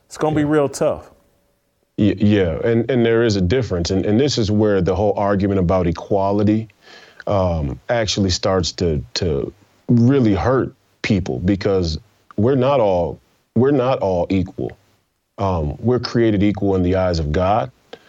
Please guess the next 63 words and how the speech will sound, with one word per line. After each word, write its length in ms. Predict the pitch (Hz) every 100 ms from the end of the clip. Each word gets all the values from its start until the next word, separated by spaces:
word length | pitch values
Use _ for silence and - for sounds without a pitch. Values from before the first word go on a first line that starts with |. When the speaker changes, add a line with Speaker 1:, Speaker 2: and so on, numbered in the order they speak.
| - _ _
Speaker 2:
Um, 320 | 95 85 76 -
and 200 | 107 113
then 120 | 139
even 240 | 139 131
from 180 | 123 120
there, 200 | 120 139
in 80 | 110
the 120 | 104
eyes 240 | 113 110 92
of 120 | 87
God, 300 | 92 117 87
we, 280 | 92 113 78
we 180 | 110
differ. 440 | 120 135 - - - _ -
We 160 | 95
differ 440 | 101 123 - 85 85
in, 140 | 85
in 140 | 95 95
the 60 |
degree 360 | 90 90 110 110
of, 180 | 92 -
and 180 | 98 90
sin 360 | - 127 127
is, 280 | 117 104 87
is 340 | - 98 107 95
real, 440 | 113 135 85 -
and, 280 | 95 92 90
and 200 | 98 92
there's 340 | 104 107 92 - -
different 320 | 113 113 113
severity 460 | - 98 120 120 98
to 80 | 92
sin, 400 | - 123 95 67 - - - - _ _
um, 280 | 95 87 90
that, 200 | 95 78
that 140 | 98
will, 220 | 90 87 64
that 200 | 92 92
will, 300 | 85 78 - - -
you 80 |
know, 240 | 92 71 - - _ _ _ _ _ _ _ _ -
come 260 | 139 123
to 80 | 98
bear 400 | 82 117 127 98
and 100 | 90
come 220 | - 113
to 60 | 92
weigh 220 | 104 120
in 100 | 95
the 60 | 90
final 380 | - 107 95
analysis 560 | 92 107 113 95 101 85
of 120 | 92
a 60 | 90
person's 420 | 107 101 87 85
soul 380 | - 120 98 85
and, 120 | 85
and 140 | 90
the 60 | 87
life 260 | 98 101 92
that 140 | 90
they 140 | 90 90
lived. 460 | 110 113 80 -